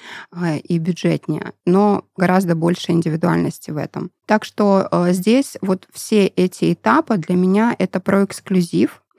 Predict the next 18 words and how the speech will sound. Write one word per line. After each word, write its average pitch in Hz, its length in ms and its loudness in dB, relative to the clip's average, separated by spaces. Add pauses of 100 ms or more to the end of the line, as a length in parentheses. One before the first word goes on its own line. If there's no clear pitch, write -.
(280)
про 208 340 2
максимальное 196 720 4
раскрытие - 680 -4
этого 180 280 0
человека 185 720 -2
и 190 80 4
уделение 190 580 2
ему 175 240 2
внимания. 160 680 -2
Потому 214 260 2
что - 180 -2
нам 208 180 4
очень 208 240 0
часто 220 320 -2
чего 196 280 -2
не 180 100 4
хватает? 165 480 -4
Внимания. 180 800 2